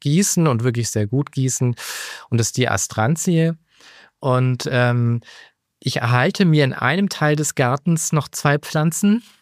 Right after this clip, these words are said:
Ähm, da ist auch die Gießkanne und, äh, die Wasserstelle auch in der Nähe und da erhalte ich sie mir.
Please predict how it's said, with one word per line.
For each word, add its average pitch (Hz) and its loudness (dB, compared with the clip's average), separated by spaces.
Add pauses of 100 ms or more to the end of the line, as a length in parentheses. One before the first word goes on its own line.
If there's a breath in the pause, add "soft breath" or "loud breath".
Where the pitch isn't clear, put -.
(120 soft breath)
Ähm, 131 2
da 123 2
ist 135 -4
auch 123 0
die 123 -2
Gießkanne 165 2
und, 127 -2
äh, 123 0
die 123 -2
Wasserstelle 160 2
auch 156 -2
in 185 0
der 165 2
Nähe 170 2
und 135 -4
da 127 2
erhalte 123 0
ich - -6
sie - -2
mir. 139 2